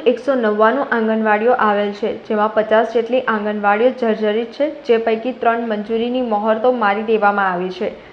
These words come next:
છતાં પણ આ કામમાં આજ દિન સુધી કોઈ પણ પ્રકારની પ્રગતિ જોવા મળી નથી. બાકીની સુડતાલીસ આંગણવાડીમાં આજે પણ આંગણવાડીના ભૂલકાઓને જર્જરિત અને જોખમી કેન્દ્રોમાં બેસાડવાની ફરજ પડી રહી છે. તો ક્યાંક કોકના ઘરમાં, તો ક્યાંક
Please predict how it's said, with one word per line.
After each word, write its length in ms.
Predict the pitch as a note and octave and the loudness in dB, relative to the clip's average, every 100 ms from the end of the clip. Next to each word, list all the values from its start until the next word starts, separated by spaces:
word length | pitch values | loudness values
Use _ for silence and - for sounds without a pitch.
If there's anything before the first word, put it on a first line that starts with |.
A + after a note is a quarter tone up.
| - - | -18 -6
છતાં 340 | G#3+ - G#3+ | -4 2 0
પણ 160 | G#3+ B3 - | 2 -2 0
આ 120 | G#3+ | -2
કામમાં 520 | A3 G#3+ A3+ B3+ A3 - - - | 0 0 0 2 0 -2 -10 4
આજ 200 | A#3 B3+ B3+ | 4 4 0
દિન 160 | D4 | -4
સુધી 300 | C#4 C4+ C4+ | -4 -4 -4
કોઈ 200 | C#4+ A3 | 2 2
પણ 200 | A3 B3+ | 4 0
પ્રકારની 420 | B3+ A#3+ B3 A#3+ | 2 2 2 -2
પ્રગતિ 480 | C4 A3+ G#3 G#3 A#3+ | 0 2 2 0 -2
જોવા 260 | B3 G#3 G#3 | -2 0 2
મળી 280 | A3 G3 F#3+ | 2 0 0
નથી. 360 | F#3+ G#3 F3+ - - - | -2 -4 -8 -8 -20 -2
બાકીની 440 | G#3 G#3 G#3+ A3 B3 | 2 2 2 0 0
સુડતાલીસ 520 | A#3+ A3+ A3+ A3 B3+ - | -2 -4 0 0 0 -2
આંગણવાડીમાં 800 | A3+ G#3+ G#3+ G#3 G#3 G#3+ A#3 A#3+ | -2 -2 0 2 2 2 -2 0
આજે 260 | G#3+ G3+ G#3+ | -2 -2 0
પણ 180 | B3+ | 0
આંગણવાડીના 720 | B3 A3 G#3+ G#3+ G#3+ G#3+ G#3+ A3+ | 0 -2 -2 0 0 0 0 -2
ભૂલકાઓને 720 | A3 G#3 G3+ G3+ A3+ A#3+ F3+ - - - | -2 -4 0 2 2 0 -4 -12 -20 -4
જર્જરિત 560 | B3 A#3+ A#3 C4 D4 D4 | 2 4 4 0 0 -2
અને 200 | A3+ A3+ | -2 -2
જોખમી 400 | A3+ A3+ A3 C4+ | 2 0 0 -6
કેન્દ્રોમાં 600 | C4+ A3+ A3 A3 A#3 A#3 | -2 -2 0 2 2 2
બેસાડવાની 520 | G3+ G#3+ A3+ A#3+ B3 | 0 0 0 0 -2
ફરજ 280 | C4 G#3+ G#3+ - | -2 -2 -2 0
પડી 240 | C4 A3+ G3+ | 2 4 2
રહી 200 | F#3+ F#3 | -2 -4
છે. 240 | - - - - - | -2 -4 -4 -20 -6
તો 100 | - | 0
ક્યાંક 300 | D4+ - C4+ C#4 - | 0 2 0 0 -2
કોકના 340 | C4 C4 C4+ | -2 0 -2
ઘરમાં, 400 | C4+ A3+ A3+ A#3+ | 0 0 2 2
તો 80 | C4+ | 0
ક્યાંક 320 | C4+ B3 - | 0 0 0